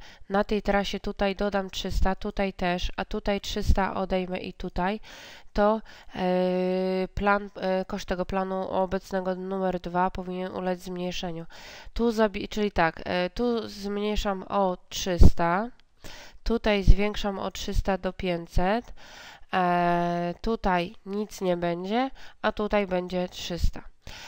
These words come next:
I, e, co to nam daje? Że jeżeli zwróćcie uwagę, suma wszystkich transportów na tej trasie wynosiło dwa tysiące dwieście, teraz też wynosi dwa tysiące dwieście, ale w innym układzie i koszt planu, jeżeli wynosi sześćdziesiąt osiem tysięcy jednostek pieniężnych,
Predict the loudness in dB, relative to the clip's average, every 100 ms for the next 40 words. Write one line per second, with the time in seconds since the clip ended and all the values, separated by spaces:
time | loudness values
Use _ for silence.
0 | -12 -4 -2 -2 0 0 0 0 -4 -2
1 | -2 -2 0 0 2 0 -2 -2 -2 -4
2 | -2 -2 -2 -4 -6 -6 -4 -2 0 0
3 | -2 -6 -14 -18 2 4 4 2 2 0
4 | -6 -4 -2 -2 0 0 0 0 -2 -2
5 | -2 -2 -2 -2 -2 -2 -4 -6 -8 -6
6 | -4 -2 -2 -4 -4 -8 -6 -8 -6 -6
7 | -6 -4 -4 -4 -12 -20 -16 2 6 8
8 | 8 8 0 -4 -6 -6 -6 -4 -2 -4
9 | -6 2 2 2 -2 -2 -2 -2 -2 -4
10 | -4 -4 -4 -6 -2 2 2 2 0 0
11 | -4 -16 -16 -8 -6 0 0 0 -4 0
12 | 2 2 -2 -2 -2 -2 -2 -4 -4 -8
13 | -6 -6 -6 -6 -6 -6 -8 -8 -6 -4
14 | -4 -6 -4 -4 -6 -6 -10 -8 -6 -4
15 | -6 -4 -6